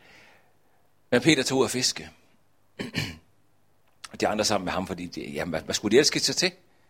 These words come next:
Det, de havde satset på, det var jo ikke mere. Det, de havde levet deres liv for, det var ikke mere. Det, de troede, de skulle, skulle bruge resten af deres liv på, det var ikke mere. Så de var nødt til at tage tilbage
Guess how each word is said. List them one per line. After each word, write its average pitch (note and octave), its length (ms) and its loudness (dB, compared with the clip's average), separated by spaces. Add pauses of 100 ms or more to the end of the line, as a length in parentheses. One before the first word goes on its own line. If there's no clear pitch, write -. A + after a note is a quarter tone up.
(1040)
Det, D3+ 120 4
de D#3 60 2
havde C#3+ 100 4
satset F#3 420 0
på, D#3+ 240 0
det D3+ 120 -2
var C#3+ 80 4
jo C3+ 160 6
ikke C3+ 160 -2
mere. E3 200 -4 (760)
Det, E3+ 140 6
de F3 60 6
havde D#3 140 8
levet F3+ 200 12
deres D3+ 200 8
liv E3+ 180 6
for, D3 120 0
det C#3+ 140 -2
var E3+ 180 -6
ikke F#3 140 -10
mere. F3 180 -10 (800)
Det, F#3 140 8
de F3 100 -4
troede, F3 320 8
de D#3+ 60 -2
skulle, C#3+ 420 6 (580)
skulle D3+ 260 6
bruge D3 260 8
resten G3 320 10
af F#3+ 60 6
deres D#3+ 220 6
liv F3+ 180 -2
på, C3+ 400 4 (240)
det A#2+ 120 0
var D3+ 180 -4
ikke E3+ 180 -8
mere. F3+ 180 -6 (2500)
Så C#3+ 120 -4
de C#3 140 -2
var D3 120 4
nødt D#3 160 -2
til D#3 80 -10
at C3 40 -8
tage B2 120 -12
tilbage C3 400 -12